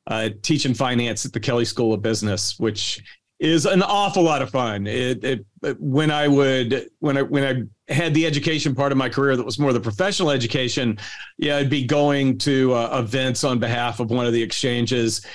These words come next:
and you got, you know, a bunch of grumpy old guys my age that have lost money in the markets and just wanna show up and bitch about it.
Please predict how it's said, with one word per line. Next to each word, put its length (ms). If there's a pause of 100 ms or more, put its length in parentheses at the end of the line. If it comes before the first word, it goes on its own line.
(260)
and 260
you 80
got, 420
you 100
know, 340
a 80
bunch 240
of 80
grumpy 360
old 220
guys 320
my 220
age 360
that 120
have 100
lost 320
money 200
in 80
the 60
markets 440
and 80
just 180
wanna 140
show 160
up 100
and 100
bitch 200
about 280
it. 160